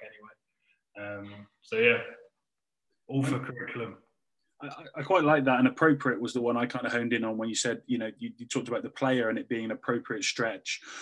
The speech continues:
Speaker 2: and an appropriate challenge, but you, you think that would apply to the coach in exactly the same sense, wouldn't you? Actually, that there's gonna be bits that you're gonna be more comfortable with, but even working as the coach in your own environment, how willing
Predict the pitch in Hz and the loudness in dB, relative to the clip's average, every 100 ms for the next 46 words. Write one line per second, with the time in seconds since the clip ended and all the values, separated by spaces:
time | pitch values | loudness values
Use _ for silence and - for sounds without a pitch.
0 | - - 117 113 - 120 - 101 135 123 | -12 -4 -2 0 2 0 0 0 4 4
1 | 110 95 120 131 113 - 120 123 - 127 | 2 -4 -8 -8 -12 -8 -4 -4 0 0
2 | 123 151 135 117 127 117 - 120 110 113 | 4 6 6 4 -2 -6 -2 -4 -4 -8
3 | - 120 113 113 110 117 - 110 110 104 | -2 -2 -2 -6 -6 -6 -6 -6 -6 -4
4 | - 113 110 - 123 107 113 117 - 117 | -2 -2 -2 -6 -6 -4 -4 -4 -4 -4
5 | 110 101 - - - _ 123 120 120 - | -4 -4 -8 -20 -20 _ -4 -2 -2 4
6 | 131 120 113 120 - - 113 117 110 120 | 6 6 4 -2 -2 -6 -4 -4 0 0
7 | 113 117 123 123 127 123 120 110 113 107 | 0 2 2 4 2 0 -4 -4 -4 -4
8 | - _ 117 127 120 117 113 117 - 110 | -8 _ -6 -2 -2 -2 0 0 -2 -6
9 | 110 - _ _ _ _ - 120 113 - | -6 -8 _ _ _ _ -2 -2 -2 -4
10 | - - 117 120 113 110 110 127 139 117 | -6 -4 -4 -4 -6 -4 4 8 8 8
11 | 110 110 101 101 - 117 117 113 117 110 | 2 -2 -4 -8 -6 -6 -6 -2 -2 -2
12 | 110 | -4